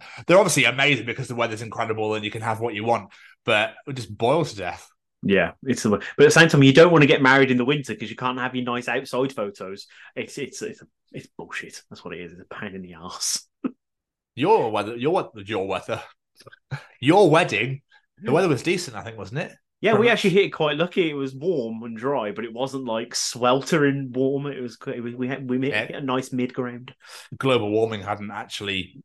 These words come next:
Speaker 1: it had taken full, whole, full hold until, like, recently. So obviously you
Speaker 2: Yeah,
Speaker 1: were
Speaker 2: I don't know what the fuck is going on with this weather at the minute. Sunshine, rain, sunshine, rain, sunshine, rain. Make, make a decision.
Speaker 1: Yeah, it's just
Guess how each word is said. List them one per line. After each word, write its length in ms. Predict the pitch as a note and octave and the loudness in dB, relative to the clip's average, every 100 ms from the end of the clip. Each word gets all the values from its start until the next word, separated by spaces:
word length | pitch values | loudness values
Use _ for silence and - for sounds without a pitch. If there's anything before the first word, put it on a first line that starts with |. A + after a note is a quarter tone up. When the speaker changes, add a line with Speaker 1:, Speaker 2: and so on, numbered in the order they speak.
| - | -14
Speaker 1:
it 220 | A#2 - | -14 -10
had 200 | C3 A2 | -6 -6
taken 360 | - C3 G#2+ G2 | -2 -2 -2 -4
full, 260 | F#2 B2 A#2+ | -2 0 2
whole, 300 | - A#2 A2+ | 2 4 2
full 240 | - A2+ | 2 0
hold 300 | G#2 A2+ A2 | 4 2 2
until, 300 | G2+ A2 G2 - | -2 -6 -6 -6
like, 300 | A2 F#2+ F#2+ G#2 | -4 -4 -4 -6
recently. 480 | G#2 F#2+ - F2+ | -4 -4 -6 -10
So 220 | E2+ F#2 F2+ | -6 -4 -4
obviously 340 | F2+ - F#2 | -6 -8 -4
you 140 | F#2 F#2+ | 0 2
Speaker 2:
Yeah, 60 | |
Speaker 1:
were 280 | F2 F2+ F#2 | 0 -2 -6
Speaker 2:
I 100 | - - - | -8 -8 0
don't 160 | - - | 0 0
know 160 | B2 - | -8 -4
what 160 | C3+ - | -4 0
the 120 | B2+ | -2
fuck 360 | - - B2+ - | -2 -4 -2 0
is 140 | D3+ | -2
going 300 | - B2 A#2+ | 2 2 4
on 120 | A#2+ | 0
with 120 | A#2 A#2 | -2 -6
this 100 | A2 | -2
weather 280 | A2 A2 | -2 -2
at 60 | A#2 | -4
the 80 | A2 | -4
minute. 340 | A2 G#2+ - - _ - - - | -6 -6 -6 -10 _ -20 -18 -2
Sunshine, 400 | - D#4+ D3+ G2+ | 2 4 2 0
rain, 240 | D#3+ A#2+ - | 0 0 0
sunshine, 400 | F#4 C4 C#3 G#2 | 0 2 0 2
rain, 280 | F3+ A2+ - | 0 0 -2
sunshine, 380 | D#4 G3 B2+ | 0 0 0
rain. 300 | B2 D#4+ E3+ - _ _ _ _ _ _ _ _ _ _ _ _ - | 2 2 0 -10 _ _ _ _ _ _ _ _ _ _ _ _ -8
Make, 200 | F3 - _ | -8 -10 _
make 200 | - C#3 | -16 -16
a 40 | A#2 | -16
decision. 340 | G#2 G2 F2 _ _ _ - _ _ _ _ _ _ _ _ _ | -16 -16 -16 _ _ _ -20 _ _ _ _ _ _ _ _ _
Speaker 1:
Yeah, 220 | F#2+ E2 | -4 -4
it's 220 | E2 - - | -2 -4 -6
just 320 | - - | -6 -6